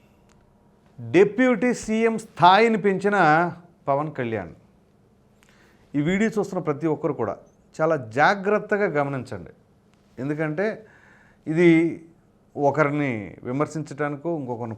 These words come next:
పొగడటానికో అని కాదు, వాస్తవాలను మనం మాట్లాడుకుందాం. So దానికంటే ముందుగా నిజంగానే పవన్ కళ్యాణ్ గారి వలన ఆ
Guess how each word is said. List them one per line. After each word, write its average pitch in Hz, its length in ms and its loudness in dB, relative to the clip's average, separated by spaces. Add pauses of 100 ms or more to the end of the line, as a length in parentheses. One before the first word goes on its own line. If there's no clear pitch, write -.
పొగడటానికో 135 580 -6
అని 104 80 -8 (100)
కాదు, 143 340 -8 (400)
వాస్తవాలను 170 800 2
మనం 120 240 -8
మాట్లాడుకుందాం. 87 580 -12 (1200)
So 147 180 -4
దానికంటే 160 500 4
ముందుగా 185 400 0 (500)
నిజంగానే 208 500 -2 (120)
పవన్ 185 320 -2
కళ్యాణ్ 175 340 -2
గారి 160 200 0
వలన 170 320 -4 (120)
ఆ 131 60 -4